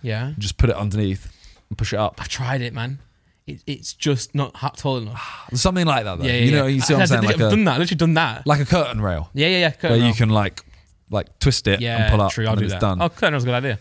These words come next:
Speaker 1: I'll buy
Speaker 2: Last
Speaker 1: that.
Speaker 2: thing for today.
Speaker 1: Yep.
Speaker 2: Boxing.
Speaker 1: Oh
Speaker 2: We're
Speaker 1: my
Speaker 2: not gonna
Speaker 1: good
Speaker 2: talk
Speaker 1: God.
Speaker 2: about normal boxing.
Speaker 1: When, when, when are these, though?
Speaker 2: This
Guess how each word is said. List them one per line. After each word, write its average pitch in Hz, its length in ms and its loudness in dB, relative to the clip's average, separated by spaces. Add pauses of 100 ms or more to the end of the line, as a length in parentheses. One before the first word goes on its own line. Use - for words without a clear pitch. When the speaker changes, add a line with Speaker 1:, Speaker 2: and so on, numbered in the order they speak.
(120)
Speaker 1:
I'll 113 80 -10
buy 120 80 2
Speaker 2:
Last 165 240 4
Speaker 1:
that. 147 60 2
Speaker 2:
thing 123 140 2
for 123 100 0
today. 113 400 4
Speaker 1:
Yep. 117 240 -6 (720)
Speaker 2:
Boxing. 92 400 0 (640)
Speaker 1:
Oh 160 60 4
Speaker 2:
We're - 20 4
Speaker 1:
my 143 100 6
Speaker 2:
not 160 120 4
gonna 175 80 2
Speaker 1:
good 165 100 2
Speaker 2:
talk 180 80 4
Speaker 1:
God. 165 60 4
Speaker 2:
about 156 280 2 (140)
normal 156 320 4
boxing. 120 560 2
Speaker 1:
When, 214 400 2
when, 226 320 2 (100)
when 208 300 2
are 247 160 6
these, 135 220 0
though? 98 220 -6 (440)
Speaker 2:
This 175 560 2